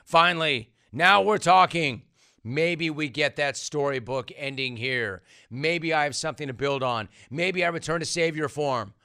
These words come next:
I finally get to level up. I finally get to show all these idiots what I'm about, what I'm made of.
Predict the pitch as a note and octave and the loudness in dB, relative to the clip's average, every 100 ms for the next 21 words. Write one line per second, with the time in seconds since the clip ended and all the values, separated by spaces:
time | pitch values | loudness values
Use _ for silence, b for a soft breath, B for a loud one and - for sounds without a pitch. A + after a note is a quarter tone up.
0 | b F3 - G3 F3+ F3 F3+ F#3 F3+ F3+ | b -4 -2 -2 -2 -4 0 4 4 6
1 | E3+ C#3 - B - F#3+ - - E3+ F3 | 4 2 -4 B -4 -4 -2 -2 0 0
2 | F#3+ F#3 E3+ E3 D3+ - F#3+ E3+ E3+ E3+ | -2 -4 -4 -6 -6 -2 0 0 -2 -4
3 | B2 - F3 F3+ F#3 F3+ E3+ D#3 - - | -8 -8 -8 -6 -6 -6 -6 -6 -8 -10
4 | - b _ D3 F3+ F#3 E3+ F3 E3+ E3 | -10 b _ -2 0 0 0 4 4 2
5 | D3 b _ C3+ G3 F#3+ F3 F#3 F#3 E3+ | -2 b _ 0 2 2 2 0 2 2
6 | C#3+ A2 | 2 -2